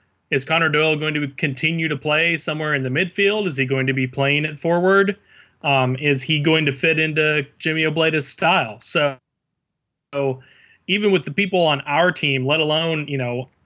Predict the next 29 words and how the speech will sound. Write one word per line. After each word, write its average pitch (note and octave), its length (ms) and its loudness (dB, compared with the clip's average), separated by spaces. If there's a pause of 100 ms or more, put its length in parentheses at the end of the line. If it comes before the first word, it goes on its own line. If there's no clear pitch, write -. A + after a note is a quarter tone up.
(120)
yeah, E3 260 2
I've C#3 280 2
maybe D#3 260 -2
recognized C#3+ 560 -2
some D3 140 -4
of C#3 60 -6
the C3+ 60 -4
names. C#3+ 340 -4
There's B2+ 160 -2
guys C3 240 -2
from B2 160 -10
Lansing D3+ 480 -2
that D3 100 -2
have C#3 80 -2
been C#3+ 160 -2
distributed C#3+ 800 0 (340)
around D3 320 2
the D3 80 -2
league. D#3+ 560 -2 (280)
They C#3+ 160 0
were C3+ 180 2
good C#3+ 260 2
with E3 160 -4
Lansing, F3 680 0
but C3+ 220 0
does C3+ 140 0
that C3+ 160 2
necessarily D3+ 800 0
mean E3 500 0